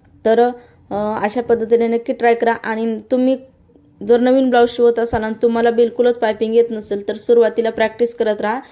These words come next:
एकाएकी नाही जमणार. ओके, तर आता आपण बाही जोडायला घेऊया इथं. तर काय करायचं, अशी बाहीची घडी घालायची व्यवस्थित आणि शोल्डर,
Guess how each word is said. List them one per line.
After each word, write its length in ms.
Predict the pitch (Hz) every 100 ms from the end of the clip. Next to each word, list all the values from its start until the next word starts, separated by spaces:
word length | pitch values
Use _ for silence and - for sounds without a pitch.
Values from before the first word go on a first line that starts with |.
| _ -
एकाएकी 460 | 214 226 220 214 226
नाही 220 | 240 233
जमणार. 360 | 220 208 190 - - -
ओके, 280 | 214 220 277 302 _ _ _ _ _ _ _ -
तर 100 | 214
आता 200 | 214 220
आपण 240 | 220 226
बाही 180 | 226 226
जोडायला 380 | 220 214 214 220
घेऊया 320 | 226 233 214
इथं. 360 | 208 208 233 302 - - -
तर 60 | 233
काय 160 | 247
करायचं, 380 | 240 226 208 226
अशी 220 | 220 226
बाहीची 360 | 226 214 214 226
घडी 260 | 226 233
घालायची 420 | 240 226 202 202 214
व्यवस्थित 480 | 202 202 202 247 262 - _ _ _
आणि 380 | - 208 233 277 302 -
शोल्डर, 460 | - 214 214 220